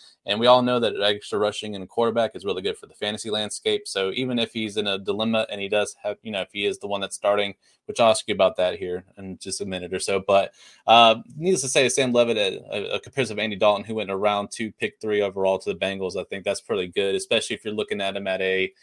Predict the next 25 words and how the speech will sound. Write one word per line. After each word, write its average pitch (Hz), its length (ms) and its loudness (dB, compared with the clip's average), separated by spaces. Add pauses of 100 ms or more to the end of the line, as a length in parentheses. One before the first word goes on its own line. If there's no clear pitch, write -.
(320)
Devy 110 280 2
standpoint, 104 720 -2
if - 100 -10
you're 101 80 -4
looking 101 220 -4
at 98 100 -4
him 98 140 -6
at, 92 80 -6
like, 92 160 -2
a 92 40 -8
long-term, 98 680 -4
like, 87 180 -6
campus 101 300 -6
to - 100 -18
Canton, 98 320 -4
where 95 100 -2
you 95 120 -2
wanna 92 100 -6
pick - 240 -8
him 95 140 -4
up 95 200 -4
and 92 120 -12
then 92 120 -12
keep - 280 -12
him. 110 180 -2